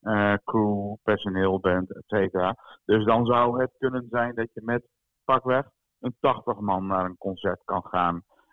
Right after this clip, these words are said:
Eh, maar dan moet het nog wel steeds zo zijn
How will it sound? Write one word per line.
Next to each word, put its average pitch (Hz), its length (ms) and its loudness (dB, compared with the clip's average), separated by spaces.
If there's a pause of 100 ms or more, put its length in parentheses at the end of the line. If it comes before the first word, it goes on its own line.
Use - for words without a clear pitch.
Eh, 98 220 2
maar 110 580 4 (200)
dan 110 140 -4
moet 107 140 -2
het 107 80 -6
nog 98 160 -8
wel 104 200 -2
steeds 120 300 -4
zo 131 120 -2
zijn 120 380 -2